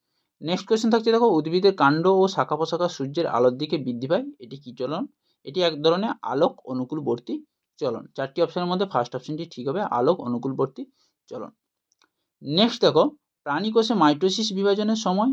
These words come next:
অ্যাস্টার রশ্মি বেম গঠন করে যে গো-, কোষ অঙ্গাণু থেকে, সেটি হলো কি? সেন্ট্রিওল।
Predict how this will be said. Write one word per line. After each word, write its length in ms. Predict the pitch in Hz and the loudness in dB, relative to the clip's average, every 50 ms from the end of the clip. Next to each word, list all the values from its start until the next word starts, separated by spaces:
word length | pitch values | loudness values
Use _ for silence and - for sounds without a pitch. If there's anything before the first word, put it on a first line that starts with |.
| 285 - _ _ | -2 -6 _ _
অ্যাস্টার 420 | 131 139 139 - _ - 196 190 | -12 -12 -12 -12 _ -6 -4 -4
রশ্মি 420 | 190 196 190 - - - - 143 139 - | -4 -4 -6 -8 -10 -8 -8 -8 -8 -8
বেম 300 | - 127 143 147 160 160 | -6 -2 -2 0 0 2
গঠন 300 | 151 147 147 170 170 165 | 2 0 0 -2 -2 0
করে 240 | 165 170 202 277 294 _ _ _ _ _ - | 0 0 0 0 -4 _ _ _ _ _ -14
যে 180 | 131 143 160 | -10 -8 -8
গো-, 360 | 156 143 143 156 160 156 - _ | -6 -2 -2 -2 -2 -2 -4 _
কোষ 280 | - 180 196 - - | -4 -4 -2 -2 -2
অঙ্গাণু 320 | 165 147 139 135 139 143 139 | -2 0 2 4 4 4 2
থেকে, 260 | - 147 139 277 320 - _ _ _ | 0 -2 -6 -8 -8 -10 _ _ _
সেটি 260 | - 131 120 127 147 | -20 -16 -10 -6 -4
হলো 160 | 143 156 170 | -2 -2 -2
কি? 160 | 202 269 311 - _ _ _ _ _ _ | -2 -4 -6 -8 _ _ _ _ _ _
সেন্ট্রিওল। 600 | _ - - 131 123 120 120 151 160 131 120 107 | _ -12 -10 -8 -8 -8 -6 -4 -2 -2 -2 -2